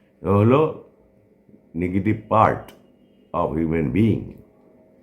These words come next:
তাই চঞ্চলা, নারী জাতি চঞ্চলা।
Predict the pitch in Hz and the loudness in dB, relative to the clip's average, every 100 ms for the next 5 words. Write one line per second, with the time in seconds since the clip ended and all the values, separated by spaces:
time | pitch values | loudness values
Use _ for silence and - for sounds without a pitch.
0 | _ _ _ _ _ - 123 120 123 147 | _ _ _ _ _ 4 6 6 4 0
1 | - - _ _ _ _ _ - 113 117 | -6 -20 _ _ _ _ _ 0 2 2
2 | 107 95 62 - - _ _ _ _ _ | 0 0 0 -6 -14 _ _ _ _ _
3 | _ _ _ _ _ _ _ _ _ _ | _ _ _ _ _ _ _ _ _ _
4 | _ _ _ _ _ _ _ _ _ _ | _ _ _ _ _ _ _ _ _ _
5 | _ _ _ _ _ - 104 107 127 127 | _ _ _ _ _ 2 6 8 8 6
6 | 131 139 113 104 101 90 60 - | 6 2 0 0 0 -2 -6 -8